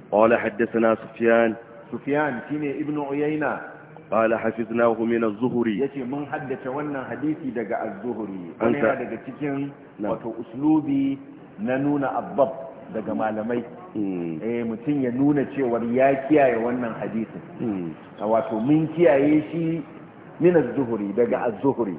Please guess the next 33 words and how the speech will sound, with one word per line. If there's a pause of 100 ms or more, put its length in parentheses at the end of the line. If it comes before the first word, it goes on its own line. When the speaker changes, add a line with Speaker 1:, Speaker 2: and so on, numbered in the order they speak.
Speaker 2:
Na'am. (440)
Speaker 1:
An
Sa'id
ibn
al-Musayyib.
Speaker 2:
Daga
Sa'id
ibn
al-Musayyib.
Speaker 1:
An
Abi
Hurairah
Speaker 2:
Daga
Abu
Speaker 1:
radiyallahu
Speaker 2:
Hurairah
Speaker 1:
anhu. (320)
Speaker 2:
Radiyallahu
anhu. (140)
Speaker 1:
Hmm. (240)
An
an-nabi
sallallahu
alayhi
wa
sallam
Speaker 2:
Daga
Annabi
Speaker 1:
qala.
Speaker 2:
sallallahu
alayhi
wa
sallam